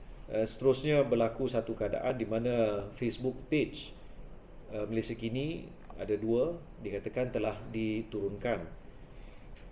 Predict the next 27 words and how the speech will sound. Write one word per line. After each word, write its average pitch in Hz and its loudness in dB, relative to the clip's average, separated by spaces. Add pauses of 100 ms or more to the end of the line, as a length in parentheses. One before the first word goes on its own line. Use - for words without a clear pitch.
Eh, 101 -4
tapi 120 4
saya 113 4
jelaskan 110 2
bahawa, 113 4 (320)
eh, 101 -6 (100)
pihak, 107 0 (200)
eh, - -10 (120)
saya, 127 6
M 98 -2
C 110 0
M 113 0
C 123 0
tidak 117 4
ada 117 2
menerima 117 2
sebarang 113 2
aduan 123 2 (640)
dan 104 0
tidak 113 2
memfailkan 113 0
sebarang 110 0
aduan 110 2
mengenai, 104 -2 (720)
eh, 95 -4 (1040)
laporan 107 0
ini. 131 -4